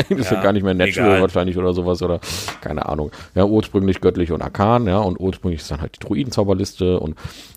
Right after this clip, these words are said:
Speaker 1: ja, und Zauberer, Magier und Hexenmeister bedienen sich einfach grundsätzlich aus der arkanen Zauberliste. Und, äh, Priester und, und, äh, Kleriker bedienen sich halt aus der göttlichen.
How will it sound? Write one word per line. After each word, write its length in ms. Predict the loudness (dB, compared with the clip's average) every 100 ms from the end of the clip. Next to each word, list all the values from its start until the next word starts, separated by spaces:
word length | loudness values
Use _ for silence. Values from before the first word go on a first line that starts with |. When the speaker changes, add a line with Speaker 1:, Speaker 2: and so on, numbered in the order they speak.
| 0
Speaker 1:
ja, 140 | 0
und 260 | 2 -2 -6 _
Zauberer, 340 | 0 2 4 4
Magier 420 | 4 4 6 4
und 100 | 4
Hexenmeister 500 | 2 0 2 2 2
bedienen 240 | 0 -2
sich 100 | -2
einfach 160 | -2 -4
grundsätzlich 420 | -4 -2 -2 -2
aus 120 | -2
der 100 | -2
arkanen 240 | -4 -2 -2
Zauberliste. 580 | 0 2 0 -2 -4 -6 -8 _ _ _ _ _ _ -20 -20 -4
Und, 400 | 2 2 2 -2
äh, 120 | -4 -4
Priester 800 | 0 0 0 2 2 2 0 -2 -10
und, 220 | -14 -12
und, 920 | -16 -16 -14 -10 -8 -8 -6 -4 -2
äh, 40 | -2
Kleriker 400 | 0 0 0 -2
bedienen 200 | -2 -4
sich 140 | -4
halt 80 | -6
aus 100 | -6
der 100 | -2
göttlichen. 420 | 0 0 -2 -4